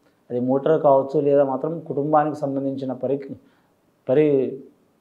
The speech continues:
కుటుంబానికి సంబంధించిన కొన్ని వస్తువులు కావచ్చు, విలాసమైన వస్తువులు కొనే అవకాశం ఉంటది.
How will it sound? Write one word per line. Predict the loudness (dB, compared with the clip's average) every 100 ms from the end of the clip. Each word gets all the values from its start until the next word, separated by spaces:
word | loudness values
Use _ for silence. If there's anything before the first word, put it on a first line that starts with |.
| _
కుటుంబానికి | -2 0 2 2 2 2 0
సంబంధించిన | -2 0 -2 -4 -4 -4 -6 -14 _ _ -4
కొన్ని | 0 2
వస్తువులు | 2 4 4 6
కావచ్చు, | 6 6 4 -4 -6 -12 _ _ 0
విలాసమైన | 4 6 4 -2 0
వస్తువులు | 0 0 0 0
కొనే | 0 2
అవకాశం | 2 4 2 0 -2
ఉంటది. | -4 -4 -6 -6